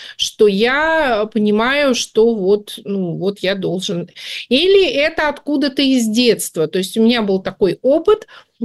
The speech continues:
э, очень травматичный, где я, э, там, меня оставляли, не знаю, одну, э, там, не знаю, там, не кормили, как-то бросали, и я понимаю, что вот только могу опираться на себя.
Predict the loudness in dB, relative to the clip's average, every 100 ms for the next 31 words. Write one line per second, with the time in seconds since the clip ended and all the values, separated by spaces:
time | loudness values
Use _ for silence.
0 | -4 -2 0 0 0 0 0 0 0 0
1 | -2 -4 -4 0 0 0 -2 0 0 0
2 | 0 -2 -2 -2 -4 -2 0 2 2 2
3 | -2 -4 -2 0 0 0 -4 -6 -6 -6
4 | -4 -4 -2 2 4 4 2 -6 -20 -14
5 | -10 -6 -6 -6 -6 -8 -6 -4 -4 -4
6 | -6 -6 -6 -6 -6 -2 0 2 4 2
7 | 2 2 2 0 -4 -4 -2 -2 -2 -2
8 | 0 0 2 2 2 2 0 0 0 2
9 | 2 0 -2 -2 -2 -2 -2 0 0 0
10 | -2 0 -2 -2 -2 -2 0 0 0 -2
11 | -2 -4 -4 -4 -2 -4 -4 -2 -4